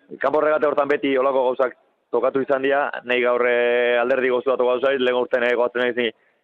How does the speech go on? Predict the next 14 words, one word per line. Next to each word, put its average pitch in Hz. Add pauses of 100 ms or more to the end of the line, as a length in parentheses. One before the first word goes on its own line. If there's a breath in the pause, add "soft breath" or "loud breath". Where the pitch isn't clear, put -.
(140)
azken 127
hor 123
largo 120
nahi 120
iguala 123
tokatu 123
igula, 131
zaguitz 131
bat 117
intziguen, 127
eh, 120
bai 120
Hondarribiak 123
eta, 113